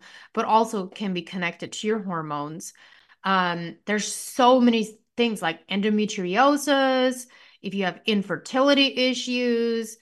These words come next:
if you have, uh, constipation issues, like, all of those things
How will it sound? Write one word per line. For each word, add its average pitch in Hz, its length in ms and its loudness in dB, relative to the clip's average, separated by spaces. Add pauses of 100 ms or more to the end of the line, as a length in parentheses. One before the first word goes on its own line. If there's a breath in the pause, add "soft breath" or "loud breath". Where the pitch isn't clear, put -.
(360 soft breath)
if 208 160 -4
you 202 160 -4
have, 165 480 0 (120)
uh, 160 120 -2
constipation 254 1040 0
issues, 247 380 2
like, 240 160 -2 (140)
all 302 320 2
of 254 140 -2
those 233 340 0
things 165 580 -10